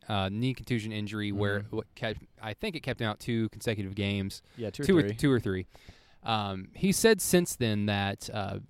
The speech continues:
Speaker 1: he has no minutes restriction, none of that. We're just going to monitor how he feels in
Speaker 2: Yeah.
Speaker 1: game, like, in person. Okay, that makes sense.
Speaker 2: But it's
Speaker 1: Well,
Speaker 2: essentially a minutes restriction.
Speaker 1: it's essentially
Speaker 2: <laughs>
Speaker 1: a minutes restriction. And Royce Young in the postgame asked Billy again, like,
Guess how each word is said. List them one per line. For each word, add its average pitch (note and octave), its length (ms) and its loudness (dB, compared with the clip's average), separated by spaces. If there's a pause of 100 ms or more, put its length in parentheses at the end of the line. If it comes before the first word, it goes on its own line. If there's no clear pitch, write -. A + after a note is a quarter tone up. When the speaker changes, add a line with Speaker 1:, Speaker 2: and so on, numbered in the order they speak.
Speaker 1:
he A#2 120 -6
has B2 160 2
no F3+ 100 8
minutes D3 320 4
restriction, A#2 580 -2
none G2+ 140 -4
of C3+ 80 0
that. A2+ 240 4
We're G#2+ 140 -2
just G#2+ 160 -6
going A2+ 160 -2
to G#2+ 80 -4
monitor G#2 500 0
how G#2 160 0
he G2+ 160 -2
feels G2 680 0 (140)
in G#2+ 240 -4
Speaker 2:
Yeah. G2 60 -2
Speaker 1:
game, G2 280 -2
like, G2 200 -4
in G2 160 -6
person. - 500 -8
Okay, G2 320 -2 (380)
that B2+ 160 2
makes G2+ 180 0
sense. - 240 -14 (500)
Speaker 2:
But C#3+ 120 4
it's D3 100 4
Speaker 1:
Well, E3+ 60 0
Speaker 2:
essentially C#3+ 460 6
a G#2+ 40 0
minutes F#2+ 300 -6
restriction. - 280 2
Speaker 1:
it's G3 120 10
essentially C4 420 8
Speaker 2:
<laughs> - 0 -
Speaker 1:
a F#3+ 80 6
minutes F3+ 380 0
restriction. C3 340 2
And A#2+ 160 4
Royce F3+ 240 8
Young E3 460 4 (160)
in C#3 140 -2
the B2 60 -4
postgame D3 400 2
asked A#2+ 280 0
Billy B2+ 260 8
again, A#2 360 4
like, G2+ 180 0